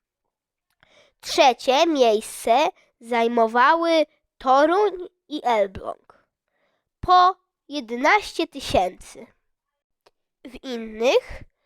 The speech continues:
żyło czasem mniej ludzi niż w dzisiejszych wsiach. Mimo to były miastami, a nie wsiami. Różnica polegała na tym,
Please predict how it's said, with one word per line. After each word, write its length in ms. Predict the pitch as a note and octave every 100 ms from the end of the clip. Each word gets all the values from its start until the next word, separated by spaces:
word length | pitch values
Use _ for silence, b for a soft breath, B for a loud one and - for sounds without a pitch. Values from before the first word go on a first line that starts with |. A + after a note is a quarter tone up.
| b b b
żyło 380 | B3+ A#3+ C#4 E4
czasem 420 | F4 A3+ - E4
mniej 380 | C#4+ C4 C4 B3+
ludzi 640 | B3 B3+ A#3+ B3 B3+ B3+ C4
niż 580 | A#3 A3 G#3+ D#4+ - - _ _ _
w 40 |
dzisiejszych 840 | A#3 - A#3 - B3 G4+ - D5+ -
wsiach. 640 | - - F#3 E3+ - - _ _ _ _ _ _ - b b b b b
Mimo 600 | B3 C4+ C#4 A3+ G3+ G#3 F4
to 380 | - F#3+ A3+
były 400 | D4+ A3 G3+ G#3+
miastami, 840 | D#4 F#4 F#4 - F3+ A3 A3+ A3+ A3 _
a 100 | -
nie 240 | G4 C5+ C5+
wsiami. 600 | - B3+ F3+ G#3 F4 A#2+ _ _ _ _ _ _ _ _ b b b b -
Różnica 880 | C#4+ D#4 C#4+ C#4+ B3+ G#3 - A3 E4
polegała 720 | - A3+ G#3+ G#3 B3 B4 B3+
na 260 | C#4 G#3+
tym, 360 | G3+ _ D#3 G3